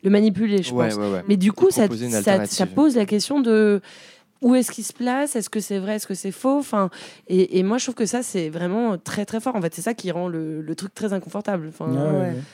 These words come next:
Speaker 3: T'es dans
Speaker 4: complètement.
Speaker 3: le doute un peu permanent.
Speaker 1: Tout à fait.
Speaker 3: Et, et je suis assez d'accord, euh, enfin, pour essayer de, de reprendre un peu les, les différentes choses qu'on a dites et qui sont un peu, euh, les différentes choses que je voulais dire vi-, vis-à-vis du film, mais
Speaker 1: Mm.
Speaker 3: effectivement, je trouve que t'as cette relation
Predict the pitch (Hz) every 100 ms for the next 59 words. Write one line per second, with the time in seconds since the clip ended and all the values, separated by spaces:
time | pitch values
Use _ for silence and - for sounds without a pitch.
0 | - - 135 131 127 123 151 147 127 139
1 | 131 127 120 113 - 190 208 175 135 127
2 | 131 160 127 123 120 117 - - 120 113
3 | - 127 120 120 131 117 113 - - -
4 | - 120 - - - - - - - 196
5 | - 135 120 120 165 - 127 117 117 117
6 | 120 120 123 135 127 117 - 131 120 117
7 | 117 117 131 120 135 131 120 139 156 131
8 | 117 117 - - 135 151 139 135 170 165
9 | 143 135 127 123 120 120 131 123 147 -
10 | 127 120 117 113 _ _ _ 123 120 131
11 | 147 139 139 143 120 123 139 131 117 123
12 | 117 117 185 151 120 113 - 143 147 131
13 | - - 107 - _ _ _ - - 156
14 | - 143 139 135 - 135